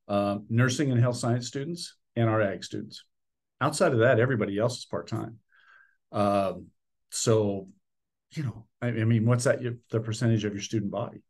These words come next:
And that's where you have to look at it. You know, what I really am trying to push to see is we have this very traditional agrarian calendar year approach, right? We start, your main term starts in the fall, you finish in the spring, you, you know, you can take summer, you take it off.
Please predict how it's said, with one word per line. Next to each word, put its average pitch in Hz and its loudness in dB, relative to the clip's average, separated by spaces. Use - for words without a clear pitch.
And 104 -2
that's 147 2
where 143 0
you 113 2
have 101 -6
to - -12
look 110 -8
at - -4
it. - -14
You - -2
know, 120 6
what 110 4
I 127 6
really 123 -2
am 104 0
trying 113 -2
to 104 -2
push 120 -2
to 104 -8
see 127 -4
is 104 -2
we 127 0
have 110 4
this 104 0
very 104 0
traditional 104 -2
agrarian 107 2
calendar 101 -2
year 90 -8
approach, 82 -6
right? 104 -2
We 82 -12
start, 104 0
your 101 -6
main 120 2
term 127 0
starts 120 2
in 107 -2
the 98 -6
fall, 139 6
you 107 0
finish 101 -4
in 87 -8
the 87 -10
spring, 135 2
you, 113 2
you 101 -4
know, 87 -8
you 98 0
can 127 0
take 123 0
summer, 120 2
you 107 4
take 107 0
it 110 -2
off. 107 -2